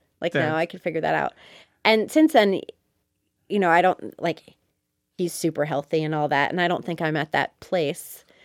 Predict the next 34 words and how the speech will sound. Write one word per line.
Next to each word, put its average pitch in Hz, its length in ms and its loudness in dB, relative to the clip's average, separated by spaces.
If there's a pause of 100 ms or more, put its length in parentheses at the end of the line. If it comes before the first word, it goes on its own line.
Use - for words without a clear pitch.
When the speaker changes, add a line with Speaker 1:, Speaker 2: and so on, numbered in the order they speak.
(160)
Speaker 1:
where, 165 240 6
like, 147 320 0
death 170 320 2
is 185 100 0
<laughs> 208 60 0
the 247 60 4
only 240 640 6
acceptable 208 680 0
answer. 175 440 -8 (480)
Um, 151 420 -4 (1300)
but 208 180 4
yeah, 220 220 4
like, 117 200 -2
we, 185 360 0 (480)
I 175 60 -4
think 202 300 0 (120)
as 160 180 0
human 170 300 -4
beings, 165 520 -2
we 170 280 -6
have 165 420 -2
that 139 300 0
rush. 165 440 -2
We 175 140 -4
need 170 220 -4
to 165 100 -4
know, 165 320 0
like, 147 300 -2 (520)
okay, 185 440 4
at - 80 -8
the - 100 -2
end 208 220 4
of 247 80 0
times, 180 640 -2